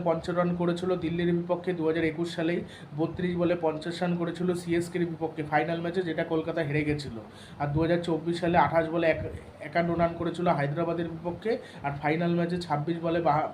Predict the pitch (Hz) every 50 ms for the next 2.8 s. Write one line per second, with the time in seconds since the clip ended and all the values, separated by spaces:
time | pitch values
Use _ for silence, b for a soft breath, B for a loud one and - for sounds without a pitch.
0 | - 147 147 151 160 160 165 165 160 165 165 170 156 151 151 151 175 170 190 226
1 | 226 - B B B B B B - - - 147 151 151 160 175 170 170 165 165
2 | 160 151 151 151 151 147 - 151 147 156 156 160 170 170 165